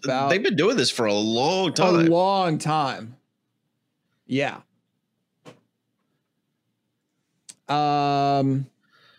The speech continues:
Speaker 1: how much money do you think they make? Oh, they make
Speaker 2: I don't
Speaker 1: less
Speaker 2: know.
Speaker 1: than fifty thousand a year.
Speaker 2: Oh.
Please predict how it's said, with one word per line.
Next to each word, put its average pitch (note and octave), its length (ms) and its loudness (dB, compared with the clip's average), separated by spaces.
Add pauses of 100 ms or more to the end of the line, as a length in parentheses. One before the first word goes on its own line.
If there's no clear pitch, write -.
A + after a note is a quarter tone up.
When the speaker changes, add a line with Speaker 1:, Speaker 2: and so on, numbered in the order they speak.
(500)
Speaker 1:
how D3+ 100 0
much - 160 -4
money A#2+ 240 0
do B2 40 0
you G#2 60 -4
think G#2 180 -6
they G2 120 -4
make? G#2 320 -8 (3750)
Oh, A#2+ 480 -2 (500)
they B2+ 120 2
make D3 180 0
Speaker 2:
I - 40 0
don't C#3+ 80 2
Speaker 1:
less C#3+ 120 0
Speaker 2:
know. C#3+ 60 -4
Speaker 1:
than C#3 100 -2
fifty C#3 300 0
thousand B2 400 -2
a G#2 40 -4
year. G#2+ 360 -6 (1200)
Speaker 2:
Oh. F#3 240 -4